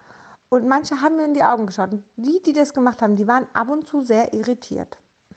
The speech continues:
Manche haben mich gegrüßt, manche fragten mich, „Wie geht's dir?“ Manche dachten, „Ey, wir kennen uns irgendwoher.“ Ähm, tatsächlich war das nie der Fall. <laughs>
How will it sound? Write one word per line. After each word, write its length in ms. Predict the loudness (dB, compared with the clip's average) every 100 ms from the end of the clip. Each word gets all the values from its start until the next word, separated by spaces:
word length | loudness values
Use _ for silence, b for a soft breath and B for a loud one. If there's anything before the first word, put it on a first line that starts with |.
| -14
Manche 360 | -12 -8 -2
haben 80 | -2
mich 160 | -2 -10
gegrüßt, 560 | -8 0 2 2 2
manche 220 | 0 -2 -4
fragten 340 | -6 -4 -4
mich, 160 | -6 -6
„Wie 80 |
geht's 280 | -4 -4 -4
dir?“ 260 | 0 4 4
Manche 260 | 2 -2
dachten, 220 | -4 -8 -8
„Ey, 160 | -10
wir 120 | -6
kennen 180 | -2 0
uns 180 | 0 0
irgendwoher.“ 720 | 0 0 2 2 4 6 4 0 B B B B B _
Ähm, 580 | 2 4 4 2 0 -4 -12 _ -18 -18
tatsächlich 460 | -16 -12 -8 -8 -6
war 80 | -6
das 160 | -4
nie 180 | -2 0
der 160 | 0 -2
Fall. 320 | 0 0 0
<laughs> 60 | B